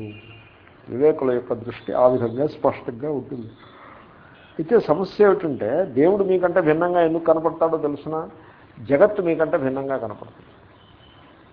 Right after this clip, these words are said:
మీకంటే భిన్నంగా ఉన్న దేవుడు రియల్ అని ఎందుకు అనిపిస్తుంది? మీకంటే భిన్నంగా ఉన్న జగత్తు రియల్ అని అనిపిస్తుంది.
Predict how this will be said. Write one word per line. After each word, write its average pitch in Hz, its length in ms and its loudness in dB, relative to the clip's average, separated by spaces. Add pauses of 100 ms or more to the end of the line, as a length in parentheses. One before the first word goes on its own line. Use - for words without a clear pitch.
(160)
మీకంటే 165 360 2
భిన్నంగా 180 500 6
ఉన్న 185 240 6
దేవుడు 175 340 6
రియల్ 165 340 6
అని 175 160 4
ఎందుకు 160 240 0
అనిపిస్తుంది? 156 720 -6 (400)
మీకంటే 175 360 2
భిన్నంగా 180 500 4
ఉన్న 180 260 6
జగత్తు 160 400 2
రియల్ 139 300 -2
అని 110 80 -4
అనిపిస్తుంది. - 520 -18